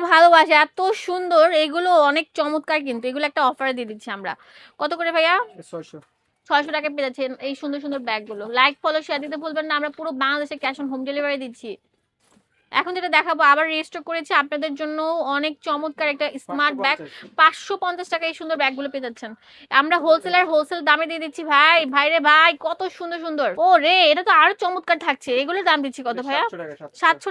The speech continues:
Speaker 1: টাকায়। সাতশো টাকায় পেয়ে যাচ্ছেন এই সুন্দর
Speaker 2: লং বেল
Speaker 1: ব্যাগগুলো,
Speaker 2: আছে।
Speaker 1: লং বেল থাকবে। এখন যেটা দেখাবো ভিউয়ার্স, believe me, all in one bag, all in one bag, ওয়াও। এগুলো দাম দিচ্ছেন কত?
Speaker 2: ছয়শো, ছয়শো।
Speaker 1: ছয়শো টাকা করে পেয়ে যাচ্ছেন। অনেক সুন্দর কিন্তু, একটা থেকে একটা বেস্ট। অনেক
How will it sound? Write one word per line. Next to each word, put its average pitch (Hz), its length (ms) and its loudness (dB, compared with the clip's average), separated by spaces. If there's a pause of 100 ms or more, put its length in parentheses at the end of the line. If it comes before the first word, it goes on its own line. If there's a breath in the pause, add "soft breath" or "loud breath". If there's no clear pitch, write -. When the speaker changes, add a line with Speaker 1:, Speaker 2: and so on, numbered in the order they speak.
Speaker 1:
টাকায়। 233 260 -2
সাতশো 311 280 0
টাকায় 370 160 -2
পেয়ে 339 120 -10
যাচ্ছেন 359 220 -10
এই - 100 -18
সুন্দর 370 180 -8
Speaker 2:
লং 294 40 -10
বেল 269 40 0
Speaker 1:
ব্যাগগুলো, 233 320 -2
Speaker 2:
আছে। 208 200 -10
Speaker 1:
লং 277 160 2
বেল 302 120 -4 (100)
থাকবে। 214 280 -6 (680 soft breath)
এখন 311 240 2
যেটা 403 120 -2 (100)
দেখাবো 339 320 2 (220)
ভিউয়ার্স, 302 380 2 (120)
believe 311 220 -8 (100)
me, 277 100 -2 (400)
all 320 140 4 (100)
in 330 80 -6 (220)
one 294 120 0 (120)
bag, 214 180 0 (440)
all 339 220 4
in 370 60 -2 (180)
one 339 180 4
bag, 254 180 4 (180)
ওয়াও। 262 260 8 (140)
এগুলো 349 260 0
দাম 311 160 6
দিচ্ছেন 285 220 -8 (100)
কত? 208 140 -4
Speaker 2:
ছয়শো, 180 220 -10
ছয়শো। 156 260 -16
Speaker 1:
ছয়শো 240 340 -4
টাকা 202 200 -6
করে 208 160 -8
পেয়ে 208 140 -8
যাচ্ছেন। 220 280 -10 (520 loud breath)
অনেক 320 180 -2 (100)
সুন্দর 285 260 -2
কিন্তু, 226 200 -8
একটা 277 160 -10
থেকে 294 140 -4
একটা 262 260 -8
বেস্ট। 196 280 -12 (440)
অনেক 370 260 0